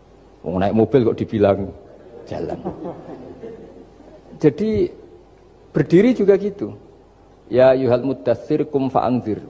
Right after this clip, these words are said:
Kum, berdirilah kamu. Berdiri maknanya mengurus sesuatu yang serius. Itu orang Arab bilang berdiri. Sehingga disebut wayuki munas sholat, dan mereka mendirikan sholat. Apa semua sholat itu bentuknya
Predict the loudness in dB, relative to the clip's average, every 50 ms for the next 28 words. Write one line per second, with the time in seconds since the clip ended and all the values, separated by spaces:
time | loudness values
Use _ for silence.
0 | -18 -6 -2 0 0 0 0 -4 -4 -4 -2 0 0 2 4 4 4 2 2 0
1 | -4 -6 -6 -10 -12 -14 -20 -20 -20 -20 -20 -20 -20 -20 -20 -20 -16 -10 -8 -8
2 | -6 -4 -2 0 2 4 4 4 4 2 2 2 2 2 4 2 4 4 4 6
3 | 4 4 2 0 -2 0 2 4 4 4 2 2 2 2 4 4 2 2 -2 -4
4 | -4 -2 0 0 0 0 0 0 2 2 2 2 2 2 0 0 0 -2 0 0
5 | 2 2 0 0 -4 -6 -8 -8 -10 -10 -10 -14 -18 -20 -20 -20 -20 -20 _ _
6 | -20 -20 -14 -6 -2 0 4 4 4 4 2 -2 -4 -2 -2 0 4 4 4 4
7 | 4 2 0 0 0 0 0 0 0 0 0 0 0 2 4 6 6 6 4 4
8 | 2 2 2 2 2 0 2 2 2 2 2 2 0 0 0 0 -2 0 2 2
9 | 2 2 2 -2 -4 -6 -12 -20 -20 -20 -10 -2 0 2 4 4 4 4 2 2
10 | 4 2 0 0 0 -2 0 2 0 2 2 2 2 2 2 0 -2 0 0 2
11 | 4 4 4 4 4 2 2 2 0